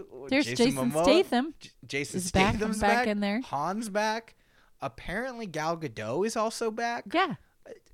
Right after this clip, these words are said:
Speaker 1: It,
Speaker 2: I'm just
Speaker 1: how
Speaker 2: loving
Speaker 1: many people
Speaker 2: it.
Speaker 1: are gonna shove in these movies?
Speaker 2: Who cares? I love this. I love this franchise.
Speaker 1: Did you hear what Vin Diesel said about how he, first of all, he s-,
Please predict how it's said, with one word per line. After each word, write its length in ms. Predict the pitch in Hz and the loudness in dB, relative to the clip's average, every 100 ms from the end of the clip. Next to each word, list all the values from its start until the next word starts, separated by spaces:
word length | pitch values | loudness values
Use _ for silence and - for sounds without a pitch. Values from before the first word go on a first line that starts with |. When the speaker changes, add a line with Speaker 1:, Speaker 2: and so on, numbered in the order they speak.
| _ _ _ _ - 156 - | _ _ _ _ -20 -20 -14
Speaker 1:
It, 80 | 196 | 0
Speaker 2:
I'm 180 | 220 277 | 2 2
just 160 | 262 - | 0 0
Speaker 1:
how 80 | |
Speaker 2:
loving 140 | - 427 | 0 4
Speaker 1:
many 100 | 359 | 4
people 60 | |
Speaker 2:
it. 40 | 359 | 4
Speaker 1:
are 40 | |
gonna 60 | 359 | 0
shove 220 | - 392 | -2 -2
in 60 | 359 | -2
these 160 | 359 | -2
movies? 380 | 370 381 294 - | -2 -2 -4 0
Speaker 2:
Who 120 | 302 | 0
cares? 380 | - 330 349 202 - | 2 2 2 -2 4
I 200 | 226 285 | 8 8
love 300 | 302 277 285 | 6 2 2
this. 220 | 254 - - | -2 -2 -2
I 280 | - 233 269 | 4 6 4
love 400 | 262 208 214 220 | 2 4 4 4
this 180 | 208 196 | -2 -2
franchise. 560 | - 175 175 151 - - - | -4 -4 -4 -4 -4 -10 -12
Speaker 1:
Did 160 | 131 127 | -10 -8
you 80 | 135 | -6
hear 180 | 139 | -4
what 160 | 131 120 | -4 -6
Vin 180 | 117 113 | -6 -6
Diesel 280 | 117 117 98 | -8 -8 -8
said 400 | - 101 104 113 - | -6 -4 -6 -8 -12
about 520 | 110 98 101 95 95 _ _ - - - - | -10 -8 -8 -10 -12 _ _ -20 -20 -20 -16
how 200 | - 110 | -8 -6
he, 180 | 107 113 - | -6 -10 -12
first 320 | - 156 - | -6 -6 -4
of 60 | 120 | -6
all, 60 | |
he 100 | 104 113 | -6 -8
s-, 180 | - | -10